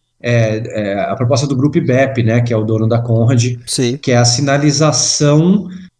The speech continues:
Speaker 1: é, de que eles estavam falando sério em querer realmente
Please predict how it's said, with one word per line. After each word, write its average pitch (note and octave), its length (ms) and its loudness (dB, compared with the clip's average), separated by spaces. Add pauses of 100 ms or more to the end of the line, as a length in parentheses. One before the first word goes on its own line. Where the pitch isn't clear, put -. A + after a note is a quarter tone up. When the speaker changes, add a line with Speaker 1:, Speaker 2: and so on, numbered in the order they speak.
(140)
Speaker 1:
é, B2+ 720 0
de A#2 260 0
que C#3+ 580 0
eles C#3 220 -2
estavam C3+ 340 0
falando D3+ 380 2
sério C#3 600 0
em D#3 160 2
querer D3+ 420 0
realmente E3 920 -2